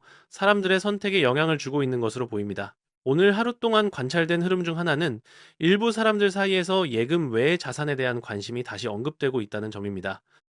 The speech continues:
그 중에서도 금은 여전히 가장 쉽게 떠올릴 수 있는 대상 중 하나로 이야기되고 있습니다. 이는 금이 반드시 수익을 내기 때문이라기보다는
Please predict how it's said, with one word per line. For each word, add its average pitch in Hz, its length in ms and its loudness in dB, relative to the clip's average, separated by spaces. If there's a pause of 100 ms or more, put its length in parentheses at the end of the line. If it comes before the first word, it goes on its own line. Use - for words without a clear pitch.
그 - 100 -6
중에서도 196 580 2 (140)
금은 165 480 2
여전히 135 480 0 (340)
가장 175 460 0
쉽게 202 500 0
떠올릴 196 360 4
수 - 100 -8
있는 143 240 -2
대상 123 340 -4
중 131 140 -4
하나로 170 540 -2
이야기되고 113 560 -2
있습니다. 107 440 -8 (440)
이는 175 200 2
금이 170 400 2 (260)
반드시 190 500 0
수익을 240 500 -2
내기 143 380 2
때문이라기보다는 151 1000 0